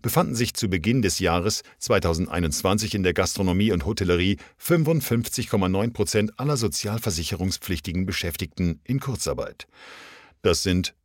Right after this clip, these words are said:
fünfhundertvierundneunzigtausend Menschen. Im Handel hat sich der Anteil der Arbeitnehmer in Kurzarbeit durch den Winterlockdown ebenfalls mehr als verdoppelt. Im Januar zweitausendeinundzwanzig waren dort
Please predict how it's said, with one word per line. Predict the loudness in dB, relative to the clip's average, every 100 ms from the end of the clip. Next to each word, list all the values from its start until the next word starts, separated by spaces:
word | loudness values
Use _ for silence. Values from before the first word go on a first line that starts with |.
| _
fünfhundertvierundneunzigtausend | -4 -2 -2 -2 0 2 2 0 0 0 0 0 0 0 -2 -2 -2 0 -2
Menschen. | -2 -4 -6 -8 -14 _ _ _ _ _
Im | -2 2 4
Handel | 4 6 4
hat | 4
sich | 0 2
der | 2 4
Anteil | 2 4 6
der | 6
Arbeitnehmer | 6 4 4 4 4 4
in | 2
Kurzarbeit | 0 0 2 6 6 4 -14 -2
durch | 2 4
den | 4 2 0 _
Winterlockdown | 0 2 4 4 4 4 4 4
ebenfalls | 0 -2 0 2 0 0
mehr | 2 2
als | 2 0
verdoppelt. | -4 -4 -6 -8 -14 -18 -20 -20 -20 -4
Im | 2 4
Januar | 4 2 0
zweitausendeinundzwanzig | 0 -2 2 0 0 -2 -2 -2 -2 -2 -2 -6 -8 -2
waren | 4 4 6
dort | 4 4